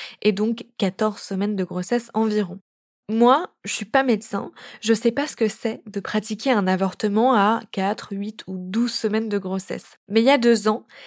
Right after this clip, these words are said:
j'ai écouté un documentaire qui m'a vraiment marqué et que j'aimerais vous recommander aujourd'hui. Il s'appelle Avortement, le pouvoir du médecin et c'est Johanna Bedeau qui l'a réalisé en deux mille vingt avec Angélique Thibault pour L S D, la série documentaire,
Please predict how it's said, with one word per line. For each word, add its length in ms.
j'ai 260
écouté 320
un 140
documentaire 680
qui 160
m'a 160
vraiment 560
marqué 460
et 100
que 140
j'aimerais 320
vous 160
recommander 640
aujourd'hui. 600
Il 140
s'appelle 520
Avortement, 800
le 180
pouvoir 460
du 120
médecin 480
et 100
c'est 320
Johanna 600
Bedeau 340
qui 160
l'a 140
réalisé 640
en 100
deux 140
mille 240
vingt 180
avec 400
Angélique 400
Thibault 380
pour 260
L 160
S 180
D, 220
la 160
série 360
documentaire, 760